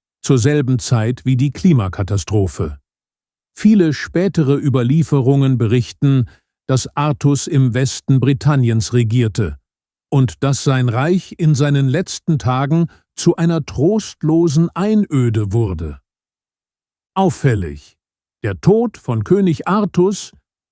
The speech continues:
wird auf die Jahre fünfhundertneununddreißig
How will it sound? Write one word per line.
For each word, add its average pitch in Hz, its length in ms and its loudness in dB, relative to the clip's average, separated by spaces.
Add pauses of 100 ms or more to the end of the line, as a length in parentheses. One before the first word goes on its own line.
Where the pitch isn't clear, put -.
wird 220 220 0
auf 208 180 -2
die 175 200 0
Jahre 143 500 0
fünfhundertneununddreißig 160 2000 0